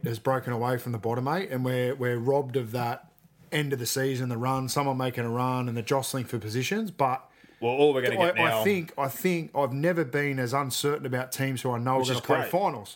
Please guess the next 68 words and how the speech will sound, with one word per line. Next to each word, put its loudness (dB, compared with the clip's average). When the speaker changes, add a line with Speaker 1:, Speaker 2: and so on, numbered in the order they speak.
Speaker 2:
Which -4
is -2
great. 0
Speaker 1:
So, 0
you 0
know, 0
I'm -2
really 2
certain -2
that -4
Speaker 2:
And -2
we're 2
still 2
uncertain 0
about 0
top -2
four 0
and 2
home 2
finals 0
and 0
who's 0
getting 0
two -2
bites 2
of -12
the -10
cherry. 0
And -6
it's 6
very 4
<coughs> 6
important. 2
I 4
don't 2
think -4
Melbourne 2
have 2
any 2
chance -2
Speaker 1:
Like, 2
I 2
look 4
at -4
what -2
the 0
Speaker 2:
without 6
Speaker 1:
Roosters -2
Speaker 2:
top 2
Speaker 1:
did, 2
Speaker 2:
four. 2
Speaker 1:
the 0
Roosters -2
did -4
to -6
Penrith -4
a -10
few -4
weeks -4
ago, -4
and -4
I 0
go, -2
"Man, 0
Speaker 2:
Oh. 2
Speaker 1:
that's, -4
like, 0
that's," 0